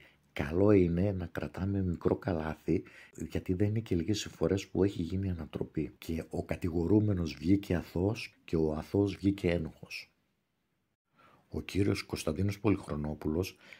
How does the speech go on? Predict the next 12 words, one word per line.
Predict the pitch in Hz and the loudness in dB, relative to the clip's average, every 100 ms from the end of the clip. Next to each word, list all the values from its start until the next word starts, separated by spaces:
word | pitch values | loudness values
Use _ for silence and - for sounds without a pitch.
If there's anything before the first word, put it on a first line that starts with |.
| _ | _
διαχειρίζεται | - 71 76 - 73 73 90 95 98 - | -6 0 0 0 -2 2 2 2 0 -2
μία | 85 98 | 0 0
επιχείρηση | 101 - - - 151 - - 90 95 - - _ | 0 -2 -8 -4 -2 -2 -2 -2 -2 -8 -20 _
για | 73 71 | -6 -6
πολλά | - 71 76 | -2 0 0
χρόνια | 101 - 87 82 73 78 92 - | 0 0 0 0 -2 -4 -4 -2
με | 95 85 - | 0 0 -2
τρομερή | 78 65 76 80 | -6 -6 -2 2
επιτυχία | 104 101 78 - 73 - 76 78 87 120 - - - - | 2 2 -4 -4 -10 -4 -2 0 -2 -4 -10 -20 -20 -12
και | - 85 | -4 -2
την | 85 80 | 0 -2
οποία, | 76 101 107 110 | 2 4 4 2